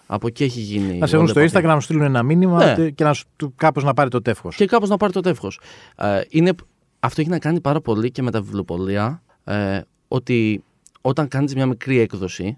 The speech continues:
Speaker 1: σίγουρα θα πληρώσεις πολύ περισσότερα χρήματα στο τυπογραφείο από ότι αν πλήρωνες, αν είχες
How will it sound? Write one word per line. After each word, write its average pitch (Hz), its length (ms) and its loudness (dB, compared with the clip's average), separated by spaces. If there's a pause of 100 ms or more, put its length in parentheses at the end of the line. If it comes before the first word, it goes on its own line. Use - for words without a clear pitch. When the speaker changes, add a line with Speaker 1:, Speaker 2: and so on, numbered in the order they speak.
(120)
Speaker 1:
σίγουρα 139 300 -4
θα 135 100 -4
πληρώσεις 127 300 -4 (160)
πολύ 120 240 2
περισσότερα 127 400 -4
χρήματα 135 340 -8
στο - 80 -18
τυπογραφείο 104 640 -4 (160)
από 107 160 -6
ότι 113 120 -2
αν 107 100 -2
πλήρωνες, 110 460 -4
αν 101 80 -6
είχες 101 300 -10